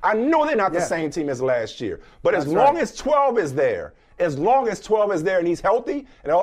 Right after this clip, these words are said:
Speaker 1: and if that offensive line can protect him against every defensive line not named the New Orleans Saints defensive line,
Speaker 2: Right.
Speaker 1: I refuse to count out the Bucs in the N F C. They're not in trouble.
Speaker 2: You know
Speaker 1: They're
Speaker 2: who
Speaker 1: right
Speaker 2: doesn't
Speaker 1: with, everything's right there for 'em still.
Speaker 2: You know who doesn't think that way? I tell you who doesn't think that way.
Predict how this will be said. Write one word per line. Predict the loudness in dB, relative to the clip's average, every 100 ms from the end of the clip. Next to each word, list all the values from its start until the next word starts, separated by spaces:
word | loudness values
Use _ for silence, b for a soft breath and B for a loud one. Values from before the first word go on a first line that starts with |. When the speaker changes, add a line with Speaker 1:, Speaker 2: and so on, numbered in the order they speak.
| 2
Speaker 1:
and | -2
if | 0
that | 2
offensive | 0 -2 -2
line | 0 0
can | -2
protect | -6 -2 -4 0
him | -2 -2 B -4
against | -2 -4 -2
every | 0 2
defensive | 0 0 -2 -2
line | -2 0 0 -2
not | 0 -2 -2
named | -4 -4 -2 -2
the |
New | 0 2
Orleans | 2 0 -2
Saints | -2 0
defensive | -2 -2 -2 -2
line, | -2 0 -2 -4
Speaker 2:
Right. | -8 b b -20 _ _ -2
Speaker 1:
I | 0
refuse | 0 -2 -2 -2 -2
to | -4
count | -4 -2
out | -2 -4
the | -4
Bucs | -4 -4
in | -10
the | -10
N | -10
F | -12
C. | -12 -16 -16 _ _ _
They're | -2
not | -2 -2
in |
trouble. | -4 -2 -2 -2 -4
Speaker 2:
You |
know | -2 2
Speaker 1:
They're | 4
Speaker 2:
who |
Speaker 1:
right | 4 2
Speaker 2:
doesn't | -2 -6
Speaker 1:
with, | -8 -4
everything's | -2 0 0 0
right | 0 0
there | -2 -2
for | -4 -8 -8
'em | -18 _
still. | -12 -4 -2 -4 -10 _ _ _ _
Speaker 2:
You | -6
know | -4
who | -2
doesn't | -2 -2 -4
think | -10 -8
that | -8 -6
way? | -6 -8 -14 -20 -20 _ _ _
I | -8
tell | -6 -4
you |
who | -2
doesn't | -2 -4 -6
think | -10
that | -10 -14
way. | -14 -18